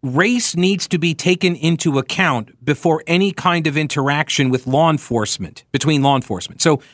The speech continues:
we're supposed to look at what the race of the, of the, the citizen, the civilian,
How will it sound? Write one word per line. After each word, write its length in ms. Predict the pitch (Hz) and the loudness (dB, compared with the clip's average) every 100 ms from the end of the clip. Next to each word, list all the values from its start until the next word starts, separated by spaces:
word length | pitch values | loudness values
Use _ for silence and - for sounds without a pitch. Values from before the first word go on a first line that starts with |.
| _ _ 147 | _ _ -2
we're 120 | 160 | 0
supposed 460 | - 160 196 190 - | -2 0 0 0 0
to 60 | |
look 240 | 165 170 170 | 0 2 2
at 140 | 156 | 2
what 220 | 143 - | 2 0
the 80 | 139 | 0
race 340 | 127 160 180 - | 2 0 -2 0
of 200 | 160 135 | -2 -2
the, 120 | 147 - | -6 -4
of 220 | 139 135 | -2 -2
the, 240 | 127 127 127 - | 0 -2 -4 -6
the 160 | 120 | -4
citizen, 560 | - 196 147 120 110 - _ _ _ _ _ _ - | 0 0 0 -2 -4 -6 _ _ _ _ _ _ -4
the 60 | 127 | -2
civilian, 500 | 147 165 131 117 | 2 2 2 -2